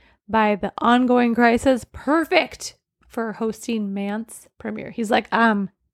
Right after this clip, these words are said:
keyed in." <laughs> Keyed West.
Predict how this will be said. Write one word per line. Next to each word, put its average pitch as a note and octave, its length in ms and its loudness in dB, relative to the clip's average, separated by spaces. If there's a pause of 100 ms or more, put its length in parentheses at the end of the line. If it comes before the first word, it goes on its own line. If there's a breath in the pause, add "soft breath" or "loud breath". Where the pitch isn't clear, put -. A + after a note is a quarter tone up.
(140)
keyed D4+ 360 2
in." A3+ 480 4 (480)
<laughs> B3 320 -8 (800)
Keyed D3+ 380 -10 (680)
West. - 440 -16